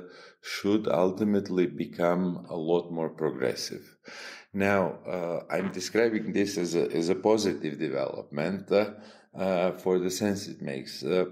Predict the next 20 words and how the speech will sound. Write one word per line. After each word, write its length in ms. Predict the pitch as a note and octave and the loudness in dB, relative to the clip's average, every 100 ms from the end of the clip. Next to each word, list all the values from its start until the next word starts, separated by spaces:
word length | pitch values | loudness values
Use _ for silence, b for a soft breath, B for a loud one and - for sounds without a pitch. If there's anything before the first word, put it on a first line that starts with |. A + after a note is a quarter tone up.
| - | -6
but, 500 | - - G#2 G2 - - | -4 2 4 4 0 2
uh, 20 | |
uh, 760 | F#2 F2+ - - A#1+ D#2 D2+ C2+ | 4 4 0 -4 -2 0 0 -2
it 400 | - E2 F2 - | -4 -6 -6 -10
will 340 | E2+ G2 G2+ - | -2 2 2 0
undoubtedly 1080 | D2+ D2+ D2+ B1+ D#2+ G2 D#2 E2 F2 D2+ D#2+ | -4 0 4 6 6 2 0 -2 -2 -2 -10
bring, 580 | D2 F2 F2 F2+ F#2 - | -6 -2 0 0 -2 -4
uh, 280 | A1+ E2+ E2 - | -2 -2 -2 -2
a 80 | |
lot 440 | E2+ D#2+ F2 F#2+ F2 | -4 0 2 4 2
of 140 | - | 0
challenges, 880 | - F2 F2 F2 E2 E2+ E2 E2+ - | -2 2 4 4 2 0 0 0 0
uh, 240 | F2+ F2+ - B B B B B - | 2 4 0 B B B B B -6
to 200 | F2 E2+ | -2 0
the 120 | E2+ | 0
organizations 880 | D#2+ D2+ E2 D2+ E2 D#2 - F2+ F2+ | 0 -2 -4 -2 2 2 0 -4 2
in 220 | G#2+ A2 | 4 6
the 100 | G2+ | 4
industry. 800 | F2 C#2+ D2 - - D2+ - - - b b b b b - | 2 0 -4 -4 0 0 0 -4 -20 b b b b b -6
Uh, 520 | F2+ F2 D#2+ D#2+ | -2 0 2 2